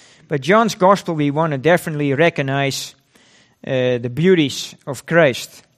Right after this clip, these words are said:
Another thing that is very, uh, dominant in the Gospel of John, the Gospel according to John, is the Old Testament feasts.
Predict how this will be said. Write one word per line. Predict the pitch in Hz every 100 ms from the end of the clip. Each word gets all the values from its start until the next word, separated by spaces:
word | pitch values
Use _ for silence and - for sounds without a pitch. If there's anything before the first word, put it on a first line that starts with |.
| _ _ _ - - _ _ _
Another | - 247 302 240
thing | 165 233 220
that | 202
is | 175
very, | 135 185 196 170 160 -
uh, | 156 151 143
dominant | 143 120 190 220 170 160 151
in | 160 165 156
the | 139
Gospel | 127 160 170 - 151
of | 117
John, | 117 127 147 185
the | 123
Gospel | 127 143 -
according | 127 139 127 120
to |
John, | 117 117 135 180
is | - 147 -
the | 143
Old | 160 180 170
Testament | 180 - 170 165
feasts. | - 190 160 - - - -